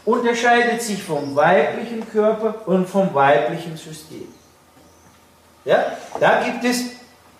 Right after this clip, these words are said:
Unterschiede. Und diese Unterschiede müssen wir einfach kennen und verstehen. So,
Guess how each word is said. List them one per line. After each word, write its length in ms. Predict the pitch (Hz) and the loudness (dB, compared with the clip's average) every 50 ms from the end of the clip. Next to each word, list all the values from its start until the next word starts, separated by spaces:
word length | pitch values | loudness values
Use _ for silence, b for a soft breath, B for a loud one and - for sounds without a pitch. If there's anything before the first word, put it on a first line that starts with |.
| - | -10
Unterschiede. 1200 | 185 190 214 214 214 - 214 - - - - - - 170 156 - - - 160 165 151 123 117 98 - - - - - - | -6 -4 -2 -2 -2 -4 -6 -8 -12 -16 -16 -8 -4 -2 -2 -2 -2 -6 -6 -8 -6 -6 -6 -8 -8 -10 -18 -20 -18 -14
Und 160 | - 123 - | -14 -8 -4
diese 280 | 226 269 311 - 294 - - - B B B B B B - | -2 -2 -2 -2 -2 -4 -4 -8 B B B B B B -2
Unterschiede 800 | 180 208 247 247 233 220 214 - - 175 160 160 180 214 247 - - B B B B B B B | 0 2 2 2 2 2 0 0 -2 -2 0 2 2 2 2 0 -2 B B B B B B B
müssen 340 | - 143 170 190 - - 202 | -6 -4 -4 -2 0 0 2
wir 200 | 202 196 202 196 - - - - | 2 4 2 0 -2 -6 -12 -8
einfach 500 | 139 135 143 151 156 - - 185 175 175 180 - - - - - - - - | -4 -2 0 -2 -2 0 2 2 2 2 0 -4 -8 -14 -18 -20 -20 -20 -8
kennen 600 | - 180 170 170 170 180 190 220 240 233 - - - | -2 0 0 2 4 4 4 2 2 0 -6 -10 -12
und 100 | 147 156 | -12 -10
verstehen. 680 | - - 190 - - - 156 160 139 117 - - - - B B B B B B B B | -6 -6 -6 -6 -4 -4 -4 -2 -2 -2 -4 -6 -14 -18 B B B B B B B B
So, 440 | - 220 220 180 - - - - | 0 2 2 2 2 0 -6 -10